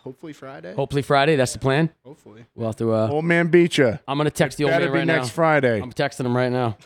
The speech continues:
Speaker 1: <laughs> And then if not, uh, Mike Lewis race is coming up.
Speaker 2: Oh, yeah, that's coming up a couple weeks,
Speaker 3: Oh,
Speaker 2: right?
Speaker 3: yeah.
Speaker 2: Yep. That'll be a
Speaker 3: There,
Speaker 2: good
Speaker 3: there's
Speaker 2: one.
Speaker 3: ca-, there's cars coming out of the woodwork for that thing.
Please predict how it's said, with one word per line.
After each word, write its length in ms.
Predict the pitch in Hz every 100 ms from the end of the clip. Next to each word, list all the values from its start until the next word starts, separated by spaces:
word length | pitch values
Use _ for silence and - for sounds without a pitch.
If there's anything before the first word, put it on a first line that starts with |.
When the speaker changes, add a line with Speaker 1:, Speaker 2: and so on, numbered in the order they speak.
| -
Speaker 1:
<laughs> 460 | 165 - 143 143
And 120 | 135
then 160 | 135 135
if 140 | 123
not, 320 | 123 123 131 127
uh, 440 | 113 113 113 117 113 _ - - _ _ _
Mike 180 | 139 -
Lewis 240 | 131 139
race 240 | 120 113 -
is 80 | -
coming 220 | 117 113
up. 120 | 113 - _ -
Speaker 2:
Oh, 100 | 139
yeah, 160 | 165
that's 160 | 139 143
coming 180 | 135 120
up 100 | 123
a 20 |
couple 180 | 143 127
weeks, 180 | 156 110
Speaker 3:
Oh, 60 |
Speaker 2:
right? 100 | 131
Speaker 3:
yeah. 200 | 110 95
Speaker 2:
Yep. 180 | 117 147 - -
That'll 140 | 117 127
be 80 | 127
a 20 |
Speaker 3:
There, 100 | 131
Speaker 2:
good 40 | 131
Speaker 3:
there's 100 | 135 104
Speaker 2:
one. 140 | 143
Speaker 3:
ca-, 40 |
there's 220 | 123 135 -
cars 340 | 135 123 110
coming 240 | - 110 107
out 80 |
of 60 | 101
the 80 | 98
woodwork 340 | 104 98 95
for 100 | -
that 220 | 92 92
thing. 240 | - 90